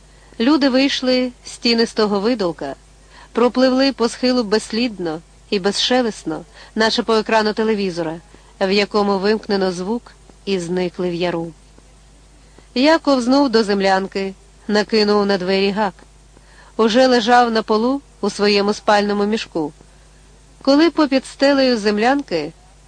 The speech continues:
простелилася біла, майже прозора потвора, схожа на велетенського павука.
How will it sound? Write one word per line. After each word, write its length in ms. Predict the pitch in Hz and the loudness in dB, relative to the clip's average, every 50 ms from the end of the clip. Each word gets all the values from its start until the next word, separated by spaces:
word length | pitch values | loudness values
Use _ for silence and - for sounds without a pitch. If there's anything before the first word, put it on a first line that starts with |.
| - - _ | -20 -14 _
простелилася 960 | - 214 220 226 208 - - 226 214 214 220 233 233 233 220 - - 208 196 | 0 2 2 2 0 0 0 0 2 2 2 2 0 -2 -4 -2 -4 -4 -4
біла, 540 | 175 165 214 240 254 240 196 175 175 175 165 - | -2 -2 -2 0 0 0 0 -2 -4 -6 -8 -4
майже 420 | 196 208 220 220 226 202 226 214 | -2 0 2 2 0 0 -2 -2
прозора 500 | - 208 214 208 190 214 220 226 233 220 | -2 -2 -2 -2 0 0 0 0 0 -2
потвора, 540 | - 247 240 - 214 202 185 165 147 147 165 - - - - - - - - - | -2 -4 -4 -4 -2 -2 -2 -2 -4 -6 -12 -16 -20 -20 -20 -20 -20 -20 -20 -20
схожа 480 | - - - - 220 214 214 185 220 208 | -18 -18 -6 -2 0 0 0 0 0 0
на 180 | 208 208 202 | 2 0 0
велетенського 760 | 190 202 202 202 202 - 202 196 202 196 - - 226 220 220 | 2 0 0 0 0 0 0 0 0 -2 -4 -4 -2 -2 0
павука. 460 | - 226 214 214 220 - - 147 127 | 0 0 -2 -2 -4 -4 -4 -4 -4